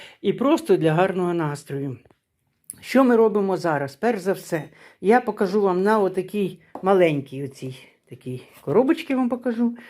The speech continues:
що треба для цього робити. Перш за все, нам треба зробити гарні дірочки. Йдемо до газу. Так, нагріваємо. Добре, добре, добре прогріваємо гвіздочок.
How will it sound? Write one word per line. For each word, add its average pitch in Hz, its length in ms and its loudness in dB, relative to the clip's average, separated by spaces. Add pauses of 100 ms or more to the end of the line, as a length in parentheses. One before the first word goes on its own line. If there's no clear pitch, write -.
(140)
що - 240 2
треба 151 280 -2
для 147 160 -4
цього 156 220 0
робити. 254 420 -2 (340)
Перш 196 220 2
за 165 100 -4
все, 302 440 -2
нам 170 200 -4
треба 160 280 -4
зробити 156 420 -2
гарні 220 640 0
дірочки. 156 720 -6
Йдемо 196 520 -2
до 135 100 -6
газу. 127 360 -8 (1800)
Так, 127 140 -4 (180)
нагріваємо. 139 720 0 (1160)
Добре, 185 420 0
добре, 170 320 -2
добре 180 280 -4
прогріваємо 151 680 -4
гвіздочок. 139 560 -4